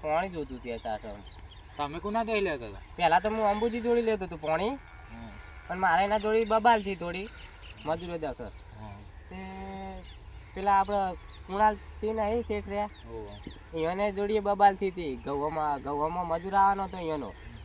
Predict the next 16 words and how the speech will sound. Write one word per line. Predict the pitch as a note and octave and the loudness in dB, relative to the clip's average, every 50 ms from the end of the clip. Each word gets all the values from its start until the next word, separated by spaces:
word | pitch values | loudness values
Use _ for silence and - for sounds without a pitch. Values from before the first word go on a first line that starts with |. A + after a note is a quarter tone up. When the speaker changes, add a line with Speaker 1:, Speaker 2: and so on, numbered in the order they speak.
| - - - - - - - - | -14 -14 -16 -16 -16 -16 -10 -4
Speaker 2:
તો | D3 D#3 | 0 0
ઉભા | D3+ B2+ C3 D3+ | 2 4 4 6
રહો, | E3+ F#3+ F#3+ | 6 6 4
કુણાલ | - G3+ F3 E3+ F3 E3+ E3+ | 2 0 0 0 0 0 0
ને | E3+ E3+ | -2 -4
બોલાવીએ | E3+ E3 D3 C#3+ C#3+ C#3+ C#3 C#3 C#3 | -2 0 0 2 2 2 0 0 0
હોય | C3+ B2+ A#2 A2 G#2 - A2+ | 0 0 -2 -4 -4 -6 -6
રૂબરૂ. | G#2+ A2 G2+ - G#2 G2+ | -8 -8 -8 -10 -10 -8
Speaker 1:
કુણાલ | D3 D#3+ E3+ F#3 F#3+ F#3+ - | -8 -6 -4 -4 -6 -6 -8
સિંહને | - F#3 F#3 F#3 | -10 -8 -8 -8
Speaker 2:
ફોન | F3+ - C#3 D3 D#3 D#3 | -6 -6 -4 -4 -4 -2
કરજે, | F3 F3 E3+ F#3+ | -2 -2 0 0
Speaker 1:
ફોન | F3 E3+ - F#3 | 2 2 2 2
Speaker 2:
ફોન. | F#3+ G3+ | 2 2
Speaker 1:
કરો | G3 G3+ F#3+ | 2 0 -2
તાણ. | E3+ C#3 A#2+ A2 | -2 -4 -6 -6